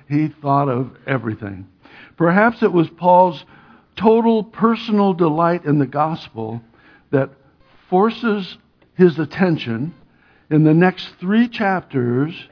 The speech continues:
to focus on his people Israel. He said in chapter ten, verse one, "Brethren, my heart's desire and prayer to God for Israel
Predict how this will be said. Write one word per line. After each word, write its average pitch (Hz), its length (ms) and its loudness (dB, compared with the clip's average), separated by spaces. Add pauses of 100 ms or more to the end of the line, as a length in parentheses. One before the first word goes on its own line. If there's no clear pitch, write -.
(440)
to 151 120 0
focus 208 420 -2
on 190 200 2
his 185 220 2 (120)
people 196 440 -4
Israel. 135 760 -4 (1400)
He 180 120 0
said 202 300 2
in 165 120 2
chapter 180 420 -2
ten, 151 420 2
verse 139 420 -2 (200)
one, 123 560 -2 (520)
"Brethren, 156 480 2
my 135 200 -2
heart's 147 460 -4
desire 143 680 -4
and 123 260 -8
prayer 147 360 -4
to 139 120 -8
God 147 520 -4 (340)
for 135 220 -6
Israel 123 760 -2